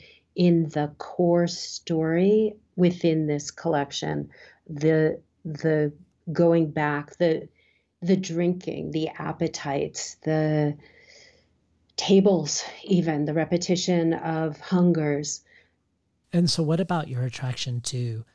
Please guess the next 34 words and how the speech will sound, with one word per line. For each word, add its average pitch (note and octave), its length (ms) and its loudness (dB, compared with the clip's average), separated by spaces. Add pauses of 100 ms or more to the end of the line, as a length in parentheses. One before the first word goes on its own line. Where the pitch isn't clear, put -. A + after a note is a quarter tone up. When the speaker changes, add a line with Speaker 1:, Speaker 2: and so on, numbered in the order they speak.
(640)
Speaker 2:
repetition B2+ 880 -2
within C#3 540 -2 (100)
the C#3 140 -2
work C3 320 -2
of B2 140 -4
the C#3 80 -8
artists C3+ 420 0
you B2+ 80 -6
chose? - 360 -4
Like C#3 160 -2
you D3 80 2
say, D3+ 200 4
one D#3 200 6
of D#3 100 4
the C#3 100 4
things C3 340 0
that - 200 -4 (320)
you're C3+ 200 -6
confronted C3+ 540 2
with B2 240 -2
when B2+ 80 0
you're B2+ 120 0
doing A#2 180 -2
ekphrastic A#2+ 580 -4
poetry A#2+ 400 -6
is, A#2+ 140 -10
"Why B2+ 360 -6
am C3+ 180 -2
I A#2+ 120 -4
engaging B2 500 -6
with A#2 200 -8
this B2 220 -2
specific - 560 -8
art?" B2+ 260 -10